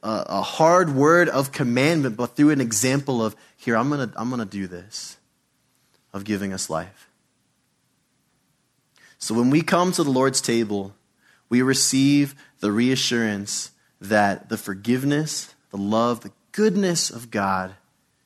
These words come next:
is there from today until glory. Let's pray. Dear Father, I, uh, I'm grateful for your, your kindness and your love to us. I'm grateful for,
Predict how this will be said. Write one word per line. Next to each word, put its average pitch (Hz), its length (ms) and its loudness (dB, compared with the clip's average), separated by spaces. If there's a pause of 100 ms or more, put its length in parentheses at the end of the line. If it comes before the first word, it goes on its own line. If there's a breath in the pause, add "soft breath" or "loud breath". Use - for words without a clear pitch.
(120)
is 107 200 -4
there 107 420 -2 (1400)
from 98 180 -4
today 135 460 -2 (540)
until 95 260 -10
glory. 82 400 -14 (760)
Let's 87 100 -14
pray. 87 220 -16 (3000 loud breath)
Dear 120 120 0
Father, 107 400 0
I, 98 160 -2
uh, 90 360 -8
I'm 107 120 -4
grateful 123 400 -2
for 98 460 -6 (160)
your, 98 280 -2
your 92 200 -8
kindness 101 500 -6
and 98 60 -10
your 98 100 -8
love 95 300 -8
to 95 240 -12
us. 92 240 -12
I'm 92 100 -16
grateful 92 460 -12
for, 87 360 -16